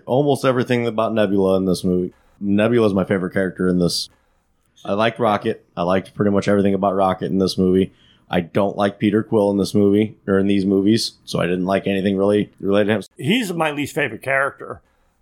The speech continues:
Speaker 2: My favorite characters in the series are actually Gamora and Nebula.
Speaker 1: Mm-hmm.
Speaker 2: And a lot of, I mean, they, they're also the ones that tied us into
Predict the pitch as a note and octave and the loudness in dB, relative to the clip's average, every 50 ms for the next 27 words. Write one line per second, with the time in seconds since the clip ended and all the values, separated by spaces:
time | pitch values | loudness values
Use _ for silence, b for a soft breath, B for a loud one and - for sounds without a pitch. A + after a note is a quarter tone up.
0 | _ _ _ F3+ F3 F#3+ A3 B3 B3 E3+ - F#3 F#3 G3 E3 F3 D#3+ C3+ - - | _ _ _ -4 0 2 2 2 0 0 -2 0 0 0 0 0 -2 -4 -4 -2
1 | C3+ C#3 C#3+ D#3 D3+ - C#3+ C3+ B2+ B2+ A2 - - D#3 C#3+ C#3 A#2+ A2+ - - | 0 0 0 0 -2 -4 -6 -8 -6 -8 -10 -8 -6 -6 -4 -4 -6 -10 -8 -6
2 | D3 C#3+ C#3+ C#3+ C3 A#2+ A#2+ A2+ - C3 A2 A2+ A#2+ C3 C3 - - B2 B2 A#2 | -4 -2 -2 0 0 -2 -2 -4 -4 -6 -4 -2 -2 -2 -4 -4 -8 -14 -14 -14
3 | A2+ G#2+ - C#3 A#2 A#2+ B2+ B2+ B2 B2 B2 C3 B2 A#2 A2+ A#2 G#2+ G#2+ B2+ D3 | -14 -14 -12 -12 -8 -4 -2 0 0 0 -2 -4 -6 -6 -6 -6 -6 -4 -4 -2
4 | D3+ D#3+ F3+ F3 - _ _ _ _ _ _ _ _ _ _ _ - G2 G2 F#2+ | 0 0 -2 -2 -4 _ _ _ _ _ _ _ _ _ _ _ -12 -10 -4 -2
5 | D#3 D#3 D#3 D3+ C#3 D3 - C#3+ D3 C#3+ C#3 D3 D3 D#3+ E3 D3+ C#3+ C#3 B2+ B2 | 0 0 0 -2 -4 -4 -2 0 0 2 2 2 2 4 2 2 0 -2 -4 -4
6 | - D#3 D3 C#3 D3 C#3+ C#3+ E3 F3+ F3+ F3+ - C#3 C#3+ E3+ F#3 F#3 E3+ D#3 D#3 | -2 -2 -2 -2 -2 -2 0 0 0 0 -2 -4 0 2 2 4 4 4 4 2
7 | D3+ - D#3 D3+ C#3+ C#3 C3+ C3 C#3 C3+ C3+ B2 G#2+ C3 A#2 A2 - - B2 C#3+ | 2 2 0 0 0 0 0 0 0 0 -2 -4 -2 0 -2 -2 -2 -2 0 0
8 | C#3+ C#3+ C3 B2 A#2 G#2+ - C3+ C#3 C3+ C3 A#2 - - C3+ B2+ A#2 A2+ A#2 A#2 | 0 2 0 -2 -4 -2 -2 -4 -4 -2 -4 -6 -6 -2 -2 -2 -2 -2 -6 -8
9 | A#2 A2+ | -10 -10